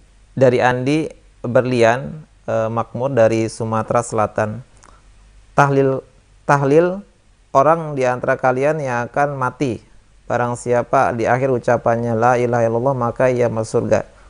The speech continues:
Pertanyaan, pertanyaannya adalah, mungkinkah seorang yang kala hidupnya jarang mengucapkan la ilaha illallah akan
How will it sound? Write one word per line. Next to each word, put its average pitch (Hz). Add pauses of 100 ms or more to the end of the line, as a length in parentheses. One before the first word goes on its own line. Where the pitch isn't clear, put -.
(140)
Pertanyaan, 123 (240)
pertanyaannya 120 (120)
adalah, 117 (560)
mungkinkah 151
seorang 147
yang 139 (240)
kala 143
hidupnya 131
jarang 127
mengucapkan 120
la 131
ilaha 120
illallah 117 (260)
akan 139